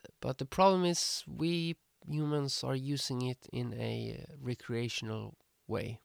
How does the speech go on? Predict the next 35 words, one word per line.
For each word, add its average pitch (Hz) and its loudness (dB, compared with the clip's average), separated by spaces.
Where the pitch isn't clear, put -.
which 117 -8
is 110 -4
not 110 -4
good. - -12
It 120 -12
should 135 -2
be 127 -2
used 123 0
special 131 0
occasions. 139 0
It 127 -8
should 117 -2
be 120 0
used 120 -2
with 120 -2
a, 110 -2
a 117 -6
big, 127 0
big 123 0
dose, 139 4
because 131 -4
when 139 4
we 139 2
make 139 2
a 139 -2
joint, 131 2
we, 120 -2
we 107 -2
don't 143 0
smoke 165 2
enough. 110 -2
We 123 -4
don't 131 -2
get 123 -4
a 110 -4